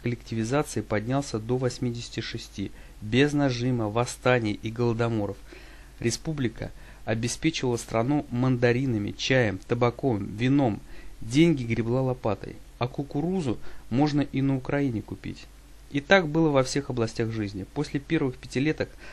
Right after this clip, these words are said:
крохотная Грузия заняла первое место в С С С Р по пищевой промышленности, производила вино, чай, консервы, была реконструирована горнодобывающая промышленность, появились нефтяные и машиностроительные заводы.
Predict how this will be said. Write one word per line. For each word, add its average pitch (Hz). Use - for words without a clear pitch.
крохотная 147
Грузия 127
заняла 123
первое 143
место 131
в 107
С -
С -
С -
Р 151
по -
пищевой 120
промышленности, -
производила 123
вино, 117
чай, 110
консервы, 113
была 135
реконструирована 127
горнодобывающая 127
промышленность, -
появились 123
нефтяные 135
и 131
машиностроительные 123
заводы. 104